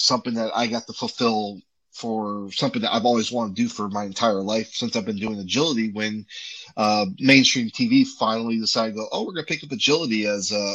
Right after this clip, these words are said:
as a, a spot of interest for everybody." But, um, yeah, it was just, it was great going to bed Saturday night knowing that I get to take two of my boys that,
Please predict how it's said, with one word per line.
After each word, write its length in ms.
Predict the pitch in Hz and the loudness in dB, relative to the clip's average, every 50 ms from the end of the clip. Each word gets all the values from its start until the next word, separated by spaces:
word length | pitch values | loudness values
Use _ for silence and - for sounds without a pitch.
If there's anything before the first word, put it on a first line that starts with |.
| - - | -4 -4
as 160 | 113 107 98 | -4 -2 -2
a, 300 | 104 101 98 101 95 - - _ - - _ _ _ _ | -4 -4 -4 -6 -8 -10 -14 _ -20 -20 _ _ _ _
a 120 | 107 101 95 | -8 -2 0
spot 340 | - - - 127 127 104 | 0 2 4 4 4 4
of 120 | 101 98 127 | 2 -2 -6
interest 380 | 156 190 - - 90 - - | -6 -6 -6 -6 -6 -6 -6
for 100 | - 87 85 | -6 -6 -6
everybody." 440 | 87 90 92 87 98 95 95 98 98 | -8 -8 -8 -6 -4 -2 -2 -2 -2
But, 240 | 95 110 107 107 90 - - - - - - - - - - - - - | 0 0 0 0 0 -4 -10 -12 -12 -12 -14 -14 -16 -16 -18 -8 0 4
um, 400 | 117 117 110 104 95 87 - - - | 6 6 6 4 2 -2 -2 4 6
yeah, 200 | 151 135 107 107 - | 8 8 6 6 4
it 160 | 135 151 165 | 4 4 6
was 220 | 175 156 135 110 - | 6 4 4 4 2
just, 400 | - 139 123 - - - - _ _ _ _ _ _ _ _ _ - - - | 2 2 2 2 0 -2 -4 _ _ _ _ _ _ _ _ _ -14 -4 0
it 80 | 156 | 2
was 160 | 147 139 - - | 2 2 2 2
great 240 | 143 143 143 139 | 2 2 0 0
going 180 | 139 139 139 139 | -2 -4 -4 -2
to 60 | 127 | 0
bed 200 | 110 127 123 113 | 2 0 0 2
Saturday 400 | - - 135 127 123 123 123 117 | 0 2 2 4 2 2 0 -2
night 260 | 113 117 120 127 123 - - - - | -2 0 0 -2 -2 -4 -10 -14 -10
knowing 480 | 107 110 120 120 117 117 117 113 113 101 | -8 -6 -4 -4 -4 -4 -4 -6 -6 -4
that 380 | 110 113 110 110 110 110 101 - _ _ _ _ _ _ _ | -2 0 2 2 0 0 -2 -8 _ _ _ _ _ _ _
I 100 | 113 117 120 | -6 -4 -4
get 140 | 120 120 | -4 -6
to 80 | 131 117 | -8 -8
take 240 | - - 117 110 - _ _ - | -6 -4 -6 -6 -6 _ _ -8
two 240 | - 143 135 135 | -4 -2 -2 -2
of 80 | 127 120 | -2 -4
my 120 | 123 123 | -4 -4
boys 640 | 120 117 120 117 107 107 113 120 - - - - - - | -4 -4 -2 -2 -2 -4 -4 -4 -4 -4 -4 -4 -6 -6
that, 320 | 113 104 104 101 98 - | -4 -4 -4 -4 -8 -10